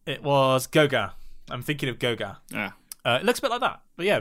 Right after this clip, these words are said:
Speaker 1: lovely mural on the wall of, of a cat, and then these two, like, chandeliers, uh, either side. Yeah, I would. Oh, this is such a cool idea. So, I, I mean, he,
Speaker 2: Mm.
Speaker 1: so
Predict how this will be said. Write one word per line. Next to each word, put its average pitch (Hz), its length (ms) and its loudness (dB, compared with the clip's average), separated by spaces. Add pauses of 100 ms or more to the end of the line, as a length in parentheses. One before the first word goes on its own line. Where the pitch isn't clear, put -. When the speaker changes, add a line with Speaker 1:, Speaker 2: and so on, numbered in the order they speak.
Speaker 1:
lovely 151 440 2
mural 127 320 -2
on 110 80 -8
the 110 80 -8
wall 113 240 -4
of, 101 80 -10
of 110 140 -10
a 113 40 -12
cat, 110 280 -8
and 113 100 -10
then 110 80 -8
these 110 140 -8
two, 139 180 -4
like, 123 220 -6
chandeliers, 110 760 -6 (380)
uh, 107 240 -10
either 110 160 -8
side. 117 160 -6
Yeah, 156 260 0
I 202 120 4
would. - 300 -4
Oh, 170 200 4
this 226 120 -4
is 285 60 -4
such - 280 -4
a 262 40 -8
cool 302 240 -6
idea. 262 400 0 (260)
So, 175 140 0
I, 180 220 0
I 180 40 4
mean, 180 120 2
he, 185 100 0 (140)
Speaker 2:
Mm. 254 80 2
Speaker 1:
so 196 120 4